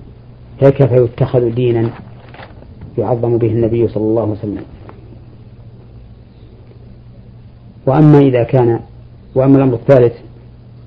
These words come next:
وهو أن اتخذ ذلك مضاهاة بالنصارى في احتفالاتهم بميلاد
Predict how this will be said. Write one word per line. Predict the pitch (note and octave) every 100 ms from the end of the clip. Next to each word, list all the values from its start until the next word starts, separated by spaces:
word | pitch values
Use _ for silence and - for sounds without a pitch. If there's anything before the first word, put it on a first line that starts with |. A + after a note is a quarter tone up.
| -
وهو | A#2 A2+
أن | A#2
اتخذ | A#2 - A#2+
ذلك | B2 A#2 B2 -
مضاهاة | A2+ A#2 A2 B2+ B2+
بالنصارى | A#2 A2+ G#2+ C3+ A#2+ B2+ - - - - - - - - -
في | -
احتفالاتهم | - B2 G#2+ B2+ A#2+ B2+ A#2+ A2+
بميلاد | A2+ A2+ A#2+ A2+ A#2